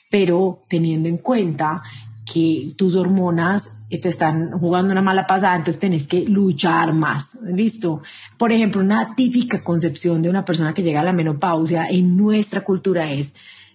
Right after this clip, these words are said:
"Ya terminé el proceso de reproducción, ya no soy fértil, entonces ya me morí en vida de la sexualidad".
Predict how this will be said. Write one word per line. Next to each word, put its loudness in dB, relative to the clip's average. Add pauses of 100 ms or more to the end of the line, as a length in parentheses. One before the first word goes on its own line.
(140)
"Ya 2
terminé 2
el 0
proceso 2
de 2
reproducción, 0
ya 2
no 2
soy 2
fértil, 0
entonces 0
ya 4
me 2
morí 2
en 2
vida 2
de 0
la 0
sexualidad". -8